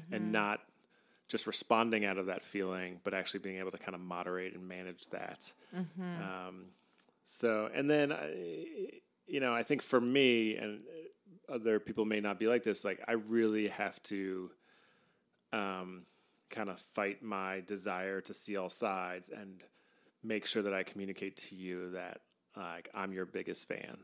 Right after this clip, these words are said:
Speaker 1: Like, I, I
Speaker 2: Mm-hmm.
Speaker 1: might be able to see all sides, and I might be able to help you through this 'cause I can see things you can't. But in the moment, in the short term, throw all that out. Like,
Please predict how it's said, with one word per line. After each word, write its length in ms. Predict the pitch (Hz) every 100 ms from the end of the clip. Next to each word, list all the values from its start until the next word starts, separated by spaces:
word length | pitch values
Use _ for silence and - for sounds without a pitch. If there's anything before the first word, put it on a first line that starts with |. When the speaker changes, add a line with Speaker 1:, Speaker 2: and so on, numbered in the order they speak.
| -
Speaker 1:
Like, 160 | 104 -
I, 120 | 120
I 60 | 107
Speaker 2:
Mm-hmm. 300 | - 110 113
Speaker 1:
might 140 | 147
be 60 | 135
able 100 | 110
to 40 |
see 100 | -
all 120 | 107 95
sides, 340 | 110 98 101
and 80 | 104
I 60 |
might 240 | 107 113 -
be 80 | 110
able 120 | 101
to 60 |
help 200 | - 107
you 160 | 104 104
through 300 | - 117 117
this 220 | 104 98
'cause 140 | - 101
I 60 | 95
can 100 | 95
see 160 | 110
things 260 | 98 101 92
you 80 | 95
can't. 460 | - 113 98 92 - - - -
But 100 | 113
in 140 | 113
the 80 | 107
moment, 760 | 101 107 113 104 92 90 - - - - _ -
in 100 | 101
the 80 | 95
short 320 | - 113 -
term, 480 | 107 98 92 92 - _ _ _ _ _ _ _ -
throw 240 | - 113
all 120 | 104 104
that 180 | 101
out. 420 | 98 98 95 92 -
Like, 340 | 87 90 -